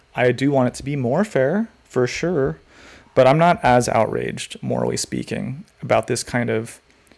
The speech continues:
inequality. I kind of accept it, but it's, it's not great, is it? So I guess I will say it's not okay a little bit. Next question.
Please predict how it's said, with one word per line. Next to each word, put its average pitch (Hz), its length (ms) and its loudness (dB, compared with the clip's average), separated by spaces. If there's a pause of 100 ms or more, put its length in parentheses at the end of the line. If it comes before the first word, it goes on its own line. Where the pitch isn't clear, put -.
(160)
inequality. 113 800 -4 (220)
I 120 80 -6
kind 143 300 0
of 139 60 0
accept - 360 -4
it, - 180 -8 (120)
but 131 140 2
it's, - 300 -2
it's - 180 -2
not 156 320 2
great, - 540 -6
is 120 140 -6
it? - 180 -6 (760)
So 143 280 4
I 151 60 8
guess 190 180 2
I 208 80 6
will 156 180 6
say 131 180 2
it's 123 140 0
not 113 200 0
okay 107 320 -2
a 110 100 -4
little 113 340 -2
bit. - 280 -4 (1500)
Next - 240 -6
question. - 360 -10